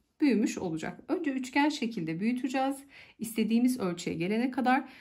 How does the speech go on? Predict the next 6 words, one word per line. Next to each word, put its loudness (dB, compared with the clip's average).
Sonra 2
diğer 6
bir 4
rengi 2
dahil 4
ederek 0